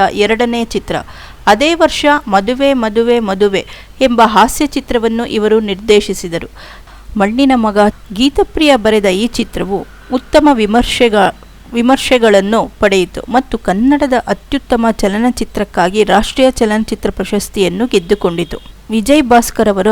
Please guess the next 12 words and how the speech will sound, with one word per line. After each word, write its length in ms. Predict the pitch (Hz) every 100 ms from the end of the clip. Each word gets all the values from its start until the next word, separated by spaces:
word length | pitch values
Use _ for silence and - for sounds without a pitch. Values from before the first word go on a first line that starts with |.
| 185 - - - -
ಸಂಗೀತ 580 | - 233 226 262 311 285
ಸಂಯೋಜನೆಯಲ್ಲಿ 1040 | - 214 226 247 233 220 220 202 196 208
ಮೂಡಿಬಂದಂತಹ 880 | 185 214 233 233 208 202 196 190 190 190 175
ಐದು 280 | 196 214
ಹಾಡುಗಳು 640 | - 165 190 220 202 190 196
ಜನಪ್ರಿಯವಾದವು. 1000 | 185 185 220 220 202 196 165 165 160 - - - - - -
ಅದರಲ್ಲಿ 580 | 233 254 247 226 240 208 196 - - - - - - - - - - - -
ಇದೇನು 460 | 247 220 226 262 294
ಸಭ್ಯತೆ 720 | - 220 220 226 226 226 226 -
ಮತ್ತು 340 | 208 214 - 196
ಭಗವಂತ 540 | 190 220 247 254 247 240
ಕೈಕೊಟ್ಟ 540 | 214 196 - 185 -